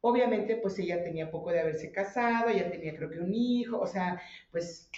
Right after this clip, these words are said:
te cambia, ¿no? Y entonces dices, "Esta se viene desvelando y yo también desvelada, pero con un chamaco", ¿no?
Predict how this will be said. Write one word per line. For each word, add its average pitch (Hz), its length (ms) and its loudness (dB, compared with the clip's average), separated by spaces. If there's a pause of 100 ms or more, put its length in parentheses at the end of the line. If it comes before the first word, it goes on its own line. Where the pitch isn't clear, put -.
te 175 120 -2
cambia, 202 480 2
¿no? 190 180 2
Y 208 120 4
entonces 202 360 0
dices, 202 320 -2
"Esta 220 260 -2
se 254 160 0
viene 190 260 2
desvelando 190 520 2
y 202 140 2
yo 190 260 4
también 190 300 4
desvelada, 190 580 4
pero 170 220 2
con 170 160 0
un 190 140 0
chamaco", 190 520 2
¿no? 185 100 -2